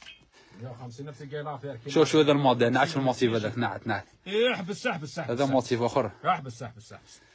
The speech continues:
Speaker 1: لا
Speaker 2: شوف.
Speaker 1: تفرج. لا
Speaker 2: آه،
Speaker 1: تفرج.
Speaker 2: لؤلؤ.
Speaker 1: أفندي يا خويا.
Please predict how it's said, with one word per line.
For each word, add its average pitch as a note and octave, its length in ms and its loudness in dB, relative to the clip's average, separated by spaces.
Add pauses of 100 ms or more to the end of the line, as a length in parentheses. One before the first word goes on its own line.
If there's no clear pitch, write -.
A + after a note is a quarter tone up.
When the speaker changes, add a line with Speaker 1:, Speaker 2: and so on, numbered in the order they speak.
(200)
Speaker 1:
لا A#2 60 -8
Speaker 2:
شوف. A2 180 -2
Speaker 1:
تفرج. - 280 -10 (640)
لا A2 80 -2
Speaker 2:
آه، - 20 0
Speaker 1:
تفرج. G#2 500 -4
Speaker 2:
لؤلؤ. A#2 340 -2 (880)
Speaker 1:
أفندي A2 400 -4
يا G2+ 80 -6
خويا. G#2 360 -8